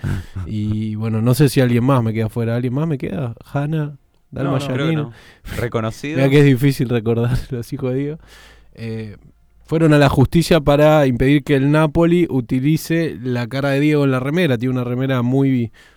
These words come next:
Speaker 2: muy pintoresca que tiene la cara de Diego detrás de una suerte de huella digital, bueno, con la que recaudó muchísimo dinero, ¿no? Eh, pero no es el objetivo, me parece a mí, o sea, bienvenido sea para el Napoli.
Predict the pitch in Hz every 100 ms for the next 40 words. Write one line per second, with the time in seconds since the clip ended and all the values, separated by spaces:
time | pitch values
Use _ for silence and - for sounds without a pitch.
0 | _ 135 123 123 123 123 143 135 113 123
1 | 120 113 123 117 123 139 139 113 110 107
2 | 123 123 120 117 107 - 123 113 110 120
3 | 117 123 117 131 127 156 170 - - -
4 | - _ _ 117 113 110 117 117 110 113
5 | 107 113 120 127 123 - 113 135 120 120
6 | 151 180 131 113 127 151 131 110 110 107
7 | 123 139 151 202 151 - 117 110 113 127
8 | 120 110 117 123 127 135 107 - 113 107
9 | 107 120 113 117 120 117 131 113 127 143
10 | 156 170 165